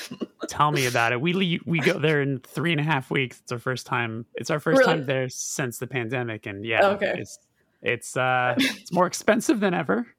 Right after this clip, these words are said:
Speaker 2: That's for
Speaker 1: Yeah,
Speaker 2: sure.
Speaker 1: I know, I know, and it's like, I, I'm like, I got asked how many bags were taken on the plane, and that, uh, that question immediately stressed me out. I was like, "I have no <laughs> idea."
Speaker 2: Yep. Yeah,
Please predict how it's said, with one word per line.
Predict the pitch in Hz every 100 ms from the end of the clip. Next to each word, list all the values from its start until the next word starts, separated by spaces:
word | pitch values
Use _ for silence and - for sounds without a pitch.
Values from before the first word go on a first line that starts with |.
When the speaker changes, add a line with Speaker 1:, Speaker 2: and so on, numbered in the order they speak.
| _ -
Speaker 2:
That's | 147
for | 247
Speaker 1:
Yeah, | 233 208
Speaker 2:
sure. | 156
Speaker 1:
I | 196
know, | 220 214 202 208 196 196
I | 208
know, | 202 185 185
and | 190
it's | 220 214
like, | 233 202 196
I, | - 220 - 190 _ _
I'm | 220 214
like, | 220 226 196 - - - - _ _ _ _ _
I | 220
got | 226
asked | 214 214 202
how | 220 226
many | 226 214
bags | 196 185 190 196
were | 208
taken | 208 214 214 202
on | 196
the | 196
plane, | 196 208 196 214 226
and | - 202
that, | 196 - -
uh, | - 208
that | 220 220
question | 233 220 240
immediately | 226 240 240 226 214
stressed | 233 - 240 233
me | 226 208
out. | 214 226 -
I | 247
was | 233
like, | 247
"I | 226
have | 262 226
no | 233 240
<laughs> |
idea." | 285 233 302 294 302 - - - -
Speaker 2:
Yep. | 165 - - - - - - 175
Yeah, | 180 165 131